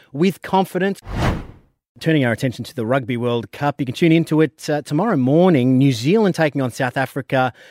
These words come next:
five A M on the home of Rugby Stan Sport, ad-free, live in four K U H D and on demand. This man will be calling it at what is, you know, a respectable time,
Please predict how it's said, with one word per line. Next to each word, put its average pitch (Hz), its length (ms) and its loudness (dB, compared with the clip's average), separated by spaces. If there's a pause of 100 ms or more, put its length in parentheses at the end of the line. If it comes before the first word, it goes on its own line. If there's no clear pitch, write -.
(120)
five 196 440 -2
A 175 220 2
M 196 240 2
on 156 220 0
the 143 100 2
home 135 280 0
of 117 120 -2
Rugby 131 400 0
Stan 127 400 -4
Sport, - 500 -4
ad-free, 139 460 -4
live 135 320 0
in 120 80 -8
four 131 340 -6
K 131 240 -4
U 120 180 0
H 113 220 -2
D 120 180 -2
and 113 160 -4
on 135 200 2
demand. 123 420 0
This 208 260 0
man 151 220 0
will 127 80 -4
be 117 100 -6
calling 170 360 -4
it 180 140 -4
at 180 120 -4
what 233 160 2
is, 240 240 -2
you 196 80 -2
know, 160 240 0 (320)
a 151 60 -4
respectable 156 480 -2
time, 175 280 -4